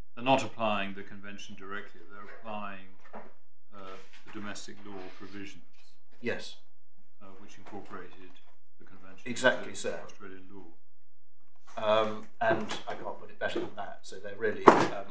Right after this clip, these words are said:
Speaker 2: interpreting the domestic, uh, uh, legislation and, and not interpreting, uh,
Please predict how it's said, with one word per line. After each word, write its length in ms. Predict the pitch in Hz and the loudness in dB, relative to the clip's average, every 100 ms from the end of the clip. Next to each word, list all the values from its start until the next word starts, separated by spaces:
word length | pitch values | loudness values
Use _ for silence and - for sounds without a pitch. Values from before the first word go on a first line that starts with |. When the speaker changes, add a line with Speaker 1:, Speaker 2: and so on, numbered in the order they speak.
| - | 8
Speaker 2:
interpreting 480 | - - - - - | 12 12 12 4 -2
the 80 | - | -2
domestic, 500 | - 110 - - - - 110 | -2 -2 -2 -4 -4 -4 -4
uh, 40 | 92 - - - - - - | -4 -4 -2 -2 -2 -2 -2
uh, 140 | 98 98 - - - - - - - - | -2 -2 -2 -2 -2 -2 -2 -2 -2 -2
legislation 640 | 101 98 - 104 98 - 104 | -2 -4 -4 -4 -2 -4 -4
and, 300 | 101 - 98 | -4 -4 -4
and 100 | 101 | -4
not 140 | 98 - | -2 -2
interpreting, 580 | - 117 107 - 107 104 101 - - | -2 0 0 -2 -2 -2 -2 -2 -2
uh, 280 | 107 104 | -2 -2